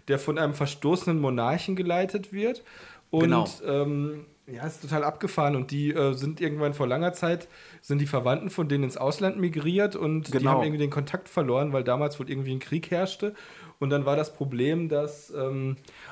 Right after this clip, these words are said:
Speaker 2: Und brauen die nicht irgendwie sogar irgendwelche abgefahrenen Drogen,
Speaker 1: Ja,
Speaker 2: die
Speaker 1: ich, ich meine,
Speaker 2: leistungssteigernd
Speaker 1: die hätten
Speaker 2: sind?
Speaker 1: irgendwie sogar eine Whisky-Distille unterm, äh, in ihrer Höhle.
Speaker 2: Ja, auf jeden Fall weiß ich nur, dass die
Speaker 1: Das
Speaker 2: da
Speaker 1: ist eine
Speaker 2: irgendwie st-
Speaker 1: total abgefuckte Geschichte. Kennst
Speaker 2: Tot-
Speaker 1: du,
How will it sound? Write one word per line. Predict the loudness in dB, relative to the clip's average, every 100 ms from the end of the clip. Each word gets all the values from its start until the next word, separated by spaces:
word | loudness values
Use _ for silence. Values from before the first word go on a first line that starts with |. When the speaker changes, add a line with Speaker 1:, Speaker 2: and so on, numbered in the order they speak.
| -6
Speaker 2:
Und | -4
brauen | -2 -2 2 2
die |
nicht | 0 -4
irgendwie | -4 -4
sogar | -2 0 -2 -4 -2
irgendwelche | 0 0 -4
abgefahrenen | -4 -6 -2 0 0
Drogen, | 0 0 2
Speaker 1:
Ja, | 4
Speaker 2:
die | 6
Speaker 1:
ich, |
ich |
meine, | 6
Speaker 2:
leistungssteigernd | 4 2 2 4 6 6 6
Speaker 1:
die |
hätten | 4
Speaker 2:
sind? | 4
Speaker 1:
irgendwie | 4 4
sogar | 2 4 4
eine | 4 2
Whisky-Distille | -2 -2 0 -2 0 0 2
unterm, | 0 -2 -2 -2 -2
äh, | 0 2 2 0 -2 -12 _ _
in | -4 0
ihrer | 0 2
Höhle. | 2 2 4
Speaker 2:
Ja, | 4 4
auf | 2 2
jeden | 2
Fall | 4
weiß | 4 2
ich | 2
nur, | 2
dass | 2
die | 4
Speaker 1:
Das | 4
Speaker 2:
da | 6
Speaker 1:
ist |
eine | 4
Speaker 2:
irgendwie | 2
st- | -2
Speaker 1:
total | 2 2 4
abgefuckte | 0 0 -2 0 -2 -2
Geschichte. | -2 0 -2 -2
Kennst | 2 2 2
Speaker 2:
Tot- |
Speaker 1:
du, | -2